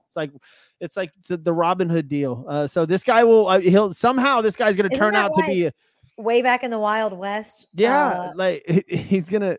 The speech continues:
Speaker 1: like,
Speaker 2: all
Speaker 1: John
Speaker 2: these
Speaker 1: Dillinger.
Speaker 2: outlaws?
Speaker 1: Yeah, John Dillinger, one of the biggest bank robbers, uh, uh, ever. He stole, like, s-,
Speaker 2: It's
Speaker 1: somewhere to
Speaker 2: wrong,
Speaker 1: five
Speaker 2: people. It's wrong.
Speaker 1: Yeah,
Speaker 2: Stop
Speaker 1: but,
Speaker 2: it.
Speaker 1: like, he's gonna show up at a Chiefs game two years from now, and the whole stadium's gonna go wild. Watch.
Speaker 2: Mm.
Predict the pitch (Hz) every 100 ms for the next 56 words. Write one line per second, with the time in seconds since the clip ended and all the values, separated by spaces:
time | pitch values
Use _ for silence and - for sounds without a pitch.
0 | - 214 233 226 262 214 277 247 247 254
1 | 269 269 - - _ 254 170 233 262 208
2 | 269 285 208 190 170 208 208 156 208 240
3 | 202 226 226 226 220 220 220 190 - 185
4 | 156 - 202 - 185 240 208 156 156 -
5 | 202 208 202 156 - 160 247 220 220 320
6 | 320 294 - 285 240 240 226 226 190 180
7 | 240 254 226 190 175 - 175 208 254 233
8 | 208 190 196 - - _ - 262 269 320
9 | - 262 254 220 208 - 208 190 170 147
10 | 143 220 196 170 175 196 185 185 180 139
11 | 135 165 - 151 135 131 123 117 110 98
12 | - _ _ _ _ _ _ 277 196 214
13 | 196